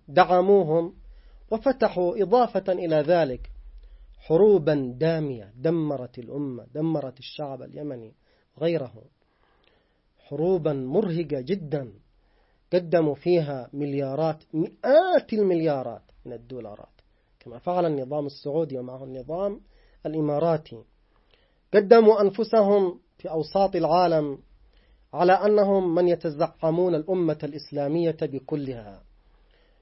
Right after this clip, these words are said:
وأنهم من خلال هذا العنوان سيتدخلون هنا أو هناك، ومعنيون بالتدخل في أي بلد عربي، في المقدمة البلدان العربية، وهم يعملون ما يعملون حتى في بلدان إسلامية أخرى.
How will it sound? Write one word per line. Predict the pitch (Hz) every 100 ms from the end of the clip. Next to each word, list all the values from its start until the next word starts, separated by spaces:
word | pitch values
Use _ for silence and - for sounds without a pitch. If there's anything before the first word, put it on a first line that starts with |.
| _ -
وأنهم | 165 196 208 202 220 214 196 _ -
من | 147
خلال | 139 156 165 180
هذا | 175 160 151
العنوان | 147 143 160 185
سيتدخلون | 180 143 131 131 127 - - 156 269 262 123 98
هنا | 147 170
أو | 143 120 110 131
هناك، | 254 294 - _ - - - - - - - - - -
ومعنيون | 143 139 131 143 185 262 185
بالتدخل | 143 - 151 247 - 180
في | 156 160
أي | 208 208
بلد | 156 185 175 160
عربي، | 147 135 131 131 160 113 - _ _ _ _ _ _
في | 135
المقدمة | 127 127 185 165 147 156 180 185 _ - -
البلدان | 135 127 139 135 214
العربية، | 190 147 156 139 135 104 - _ _ _ _ _
وهم | 190 220
يعملون | 170 156 160 196
ما | 170
يعملون | 156 147 190 170
حتى | 156 - 139
في | 135
بلدان | 127 123 165 143
إسلامية | 139 131 123 143 139 110
أخرى. | - 90